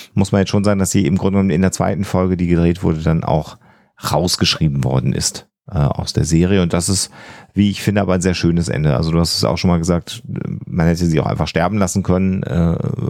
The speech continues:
hat's ja auch schon gegeben, immer mal wieder. Und ich finde so dieses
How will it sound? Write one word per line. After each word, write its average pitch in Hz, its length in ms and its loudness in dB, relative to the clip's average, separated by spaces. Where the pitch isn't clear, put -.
hat's - 200 -2
ja - 80 2
auch 87 120 0
schon 92 140 0
gegeben, 85 400 2
immer 82 240 2
mal 82 220 2
wieder. 82 340 2
Und - 280 -4
ich - 120 -10
finde 85 320 0
so 80 160 2
dieses 85 560 0